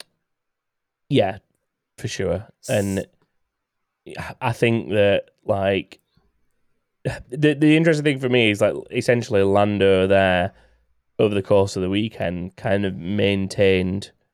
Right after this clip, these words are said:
Speaker 1: good pace, good consistent pace. Like, what, he qualified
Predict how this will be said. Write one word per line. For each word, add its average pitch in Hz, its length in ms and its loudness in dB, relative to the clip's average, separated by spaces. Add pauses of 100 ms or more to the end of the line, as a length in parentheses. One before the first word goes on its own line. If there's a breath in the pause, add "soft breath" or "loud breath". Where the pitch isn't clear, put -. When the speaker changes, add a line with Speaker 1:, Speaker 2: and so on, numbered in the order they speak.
(540)
Speaker 1:
good 101 320 -2
pace, 104 500 0
good - 220 -10
consistent 95 640 -8
pace. 104 420 0
Like, 92 280 0 (520)
what, 101 300 2
he 107 200 -8 (200)
qualified 117 1040 2